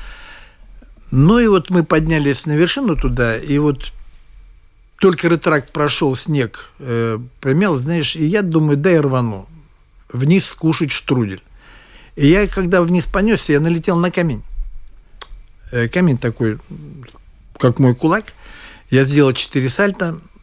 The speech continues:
э, лыжу погнул титановую на пять или шесть миллиметров и порвал ногу, левую ногу в нескольких местах. Повезло, что не сломал, потому что ботинки были хорошие и, и хорошие были, м, крепления.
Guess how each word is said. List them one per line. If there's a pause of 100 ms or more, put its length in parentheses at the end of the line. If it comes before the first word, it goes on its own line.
(160)
э,
лыжу (220)
погнул (280)
титановую
на (200)
пять
или
шесть
миллиметров (600)
и
порвал
ногу, (320)
левую
ногу
в
нескольких
местах.
Повезло,
что
не
сломал,
потому
что
ботинки
были
хорошие (280)
и,
и
хорошие
были,
м,
крепления.